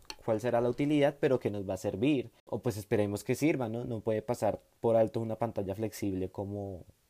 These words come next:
algo que, bueno, sí, tecnología, pero ya no se usa porque puedes tener mucha versatilidad de esto. Y pues claro,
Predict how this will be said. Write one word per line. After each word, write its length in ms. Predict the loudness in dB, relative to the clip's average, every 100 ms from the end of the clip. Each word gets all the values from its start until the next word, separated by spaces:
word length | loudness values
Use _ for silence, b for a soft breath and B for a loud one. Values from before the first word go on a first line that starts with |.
| _ _ _ _
algo 380 | 0 0 -2 -2
que, 160 | 0
bueno, 260 | 2 2 -4
sí, 380 | -4 -2 -2 -2
tecnología, 580 | -4 -2 -2 0 0 2
pero 140 | 0
ya 120 | -2
no 80 | -4
se 140 | -2 -2
usa 220 | -2 -4
porque 440 | -10 -10 -10 -10 -12
puedes 280 | -6 -4 -4
tener 400 | -6 -6 -4 -6
mucha 440 | -8 -6 -6 -4 -2
versatilidad 680 | -2 -4 -6 -4 0 0 2
de 100 | 0
esto. 360 | 0 -4 -6 -12 b b b b b b _
Y 100 | -2
pues 200 | 0 0
claro, 460 | 8 10 12 8